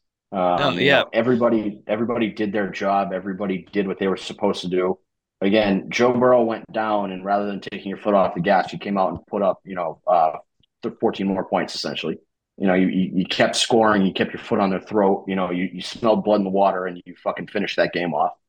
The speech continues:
Speaker 1: Like, it was just A pluses all around, pretty much. You know, there was, there was
Speaker 2: Yeah.
Speaker 1: nothing that was really wrong with that game.
Speaker 2: No, they, they, they controlled the game, the, the flow of the game, the pace of the game. You know, there was that brief,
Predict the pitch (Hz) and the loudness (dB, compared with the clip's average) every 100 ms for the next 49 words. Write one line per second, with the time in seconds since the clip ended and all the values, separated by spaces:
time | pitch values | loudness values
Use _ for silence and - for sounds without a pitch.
0 | _ _ - 104 - - 107 101 107 - | _ _ 0 0 0 2 2 2 0 -2
1 | - _ _ _ - 135 131 123 101 101 | -10 _ _ _ 2 2 4 0 2 2
2 | 92 90 73 - - 76 76 - 87 87 | 2 0 -4 -10 -14 -10 -10 -10 -6 -2
3 | 87 107 104 107 117 92 107 151 104 98 | 4 4 4 4 4 4 2 2 0 2
4 | 90 85 92 87 73 87 85 73 - 71 | 0 0 -2 -4 -4 -4 -4 -4 -6 -6
5 | 67 65 _ _ _ - 151 135 151 127 | -8 -16 _ _ _ -4 0 2 2 0
6 | 143 143 _ _ 131 139 139 - 143 143 | -2 -2 _ _ -4 -4 -4 0 2 2
7 | 143 135 127 147 - _ _ - 120 - | 0 0 0 -2 -8 _ _ -8 -8 -8
8 | - 117 - 127 135 139 135 135 135 135 | -10 -10 0 2 4 4 2 2 0 0
9 | 135 120 - 123 131 - 135 135 131 131 | -2 -6 -4 -4 -4 -8 -6 -2 -2 -2
10 | 131 127 _ _ _ - 143 135 135 131 | -6 -10 _ _ _ -2 0 2 2 2
11 | 127 120 127 131 135 - | 0 -2 -2 -2 -2 -6